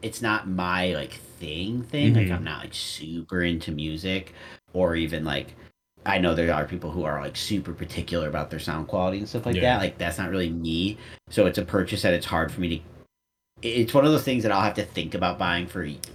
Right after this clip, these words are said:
Speaker 1: long time before
Speaker 2: Yeah.
Speaker 1: I actually do it. Uh,
Speaker 2: That's valid, though.
Speaker 1: But one day, there will be a day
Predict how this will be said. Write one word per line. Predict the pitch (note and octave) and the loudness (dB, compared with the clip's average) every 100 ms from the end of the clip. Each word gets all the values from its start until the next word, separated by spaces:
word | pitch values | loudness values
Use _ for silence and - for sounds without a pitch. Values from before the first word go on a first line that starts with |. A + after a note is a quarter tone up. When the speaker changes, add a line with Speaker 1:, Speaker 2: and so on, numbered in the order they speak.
| D#2+ | -10
Speaker 1:
long | D#2+ D#2 D2 - | -6 -6 -8 -8
time | D2+ C2 D#2 E2 | -8 -6 -6 -8
before | - G#2+ | 0 0
Speaker 2:
Yeah. | F2 | 2
Speaker 1:
I | D2 | -2
actually | C2 C2+ - D#2 - | -2 -6 -8 -8 -10
do | C#2 C2+ | -10 -8
it. | E2 - - - - _ _ - | -10 -10 -20 -20 -20 _ _ -14
Uh, | C#2+ G#1+ - _ _ _ _ - | -12 -10 -14 _ _ _ _ -8
Speaker 2:
That's | C#3 - | -8 -8
valid, | - B1 C#2 B1+ - | -12 -14 -14 -16 -18
though. | E2 G2 - _ _ _ _ _ _ _ _ _ _ _ _ _ _ _ _ _ - _ | -18 -18 -20 _ _ _ _ _ _ _ _ _ _ _ _ _ _ _ _ _ -20 _
Speaker 1:
But | D3+ A#2 B2+ | 4 4 6
one | C#3+ D#3 D3 | 6 6 6
day, | B2 G#2 | 4 4
there | B2+ D3+ | 6 8
will | D#3 D#3+ | 10 10
be | D3 A#2+ | 8 6
a | |
day | G2 D2+ - | 4 0 -6